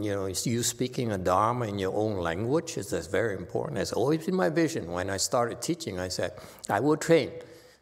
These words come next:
Americans to teach Americans, weak to, to teach the weak ones."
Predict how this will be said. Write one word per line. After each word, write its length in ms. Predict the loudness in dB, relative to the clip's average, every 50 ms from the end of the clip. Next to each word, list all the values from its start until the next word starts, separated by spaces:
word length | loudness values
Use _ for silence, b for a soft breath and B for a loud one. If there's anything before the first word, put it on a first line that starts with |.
| B B _ _ _ -2
Americans 680 | 2 4 6 8 8 8 6 6 4 2 2 2 -2 -2
to 60 | 0
teach 260 | 0 0 2 2 0
Americans, 760 | 0 2 2 2 2 2 0 -2 -4 -6 -6 -6 -8 -10 -12 B B B B B B B _ _ _ _ _ _ _ -20 -20 -20 -20 -20 _ _ _ _ _ _ _ _ _ _ _ _ _ _ _ _ _
weak 360 | -4 0 2 2 2 2 0 -4
to, 100 | -4 -4 -6 -16 -18 -14 -4 -2
to 140 | -2 -2
teach 280 | 0 0 0 0 0 0
the 80 | -2 0
weak 240 | 0 0 -2 -2
ones." 400 | -2 -2 -2 -2 -2 -6 -8 -8